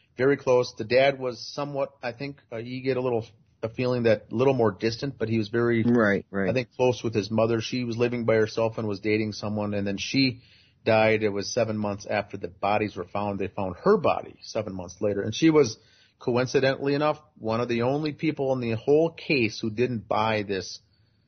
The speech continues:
Speaker 1: double
Speaker 2: That's
Speaker 1: murder
Speaker 2: right.
Speaker 1: suicide story. And they found her dead. She had, um, bouts with alcoholism and had some medical issues, but not medical issues as if she was, you know,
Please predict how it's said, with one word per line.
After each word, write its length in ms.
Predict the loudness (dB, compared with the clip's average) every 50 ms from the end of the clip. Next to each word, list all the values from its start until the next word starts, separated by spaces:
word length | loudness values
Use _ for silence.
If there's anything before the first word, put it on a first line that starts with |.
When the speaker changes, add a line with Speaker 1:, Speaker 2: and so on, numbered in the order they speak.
| _ _ _ _ _ 2
Speaker 1:
double 240 | 2 4 4 2
Speaker 2:
That's 260 | 2 2 0 -2 -2 0
Speaker 1:
murder 100 | 2 2
Speaker 2:
right. 200 | 4 2 2 -2
Speaker 1:
suicide 400 | -6 -10 -8 -6 -6 -6 -6 -8
story. 640 | -14 -16 -10 _ -2 -2 -2 -2 -4 -4 -6 -10 -8 -4
And 200 | -4 -2 0 0
they 120 | -2 -2
found 400 | 0 0 2 2 4 2 0 0
her 180 | 2 2 2 4
dead. 380 | 4 4 4 4 2 0 -6 -18 _ _ _ _ _
She 200 | -12 -8 -6 -4
had, 260 | -2 -2 -2 -2 -4 _ _ _ _ _
um, 360 | -10 -8 -6 -6 -8 -8 -10 -14 _ _ _ -20 _ _
bouts 500 | -14 -4 0 0 0 0 -2 -6 -16 -10
with 240 | -10 -10 -8 -4 -2
alcoholism 760 | -2 -2 -2 -6 -4 -2 0 0 2 0 0 0 -2 -4
and 220 | -4 -4 -4 -6 -4
had 220 | -2 -2 -2 -2
some 180 | -4 -6 -4 0
medical 380 | 0 0 0 0 -2 -4 -2
issues, 340 | -2 -4 -4 -4 -6 -6 -4
but 300 | 0 2 0 0 0 -8 _ _ _ _ _ _ _ _ _ _ _ _ _ _ _ _ -2
not 200 | -2 -2 0 2
medical 380 | 2 4 2 2 0 -2 -2
issues 380 | -2 -4 -6 -8 -8 -8 -8 -6
as 240 | -6 -6 -6 -4 -6
if 120 | -10 -10
she 180 | -10 -10 -8 -4
was, 340 | -2 -2 -4 -4 -6 -8
you 80 | -8 -6
know, 220 | -4 -4 -6 -8